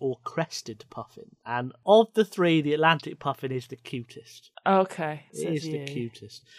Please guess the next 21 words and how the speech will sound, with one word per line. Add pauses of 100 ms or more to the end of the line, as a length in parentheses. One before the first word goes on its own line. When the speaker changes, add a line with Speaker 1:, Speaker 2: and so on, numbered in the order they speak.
(180)
Speaker 1:
And
when
you
look
at
a
puffin,
it
does
look
like
it's
got,
like,
a
prosthesis
on
top
of
its
own